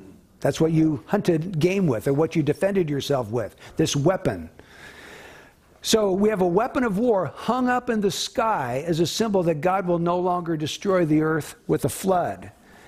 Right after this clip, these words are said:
After a war had been waged and won, what did the ancient peoples do with their bows when they no longer needed them to defend themselves?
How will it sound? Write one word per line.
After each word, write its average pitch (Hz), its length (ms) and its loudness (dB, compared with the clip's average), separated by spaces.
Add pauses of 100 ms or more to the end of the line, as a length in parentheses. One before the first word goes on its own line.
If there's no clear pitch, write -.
(880)
After 226 340 0
a 202 60 2
war 233 360 2
had 196 220 0
been 175 180 0
waged 180 440 0
and 170 160 2
won, 175 300 0
what 220 220 0
did 214 140 0
the 196 140 2
ancient 190 300 0
peoples 185 360 0
do 185 160 2
with 180 160 2
their 170 140 2
bows 151 440 0
when 147 140 0
they 147 100 2
no 156 200 2
longer 160 300 0
needed 165 340 2
them 139 240 -4
to - 160 0
defend 165 400 0
themselves? 131 680 -4